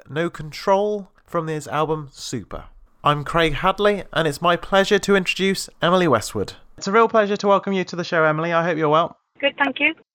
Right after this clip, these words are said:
Speaker 1: We will start at the beginning, if you don't mind, and that is, of course, Wolverhampton Wanderers. You joined their youth setup at age ten. You remember what it was like back then, walking into Wolves for the first time?
Speaker 2: I basically got a little bit of a trial through playing football at my,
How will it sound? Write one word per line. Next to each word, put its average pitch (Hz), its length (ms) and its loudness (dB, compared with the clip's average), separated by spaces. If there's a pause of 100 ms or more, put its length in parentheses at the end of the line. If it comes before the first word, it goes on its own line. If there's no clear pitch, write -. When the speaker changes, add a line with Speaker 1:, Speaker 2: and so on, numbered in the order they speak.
Speaker 1:
We - 120 4
will 190 100 2
start 226 280 4
at 226 40 2
the 208 60 0
beginning, 180 360 0
if 175 140 -4
you 180 60 -4
don't 170 160 2
mind, 175 320 2
and 180 100 0
that 165 100 4
is, 160 120 -2
of 160 100 -6
course, 165 380 -2
Wolverhampton 160 500 -2
Wanderers. 175 680 -2
You 160 120 -4
joined 165 320 0
their 160 80 4
youth 165 240 -4
setup 165 400 -6
at 120 120 0
age 147 340 -2
ten. 180 480 -4
You 208 80 0
remember 208 200 4
what 202 140 4
it 190 40 2
was 196 120 -2
like 196 200 0
back 170 200 -2
then, 196 280 -2
walking 180 300 -2
into 185 240 -2
Wolves 185 240 -6
for - 100 -10
the 185 60 -8
first 190 300 -4
time? 196 240 -4 (500)
Speaker 2:
I - 80 0
basically 254 580 2
got 214 220 4
a 226 40 2
little 220 200 2
bit 220 160 0
of 208 60 -2
a 214 60 -10
trial 240 440 4 (140)
through 214 560 4
playing 214 420 0
football 247 420 8 (200)
at 208 240 0
my, 208 340 4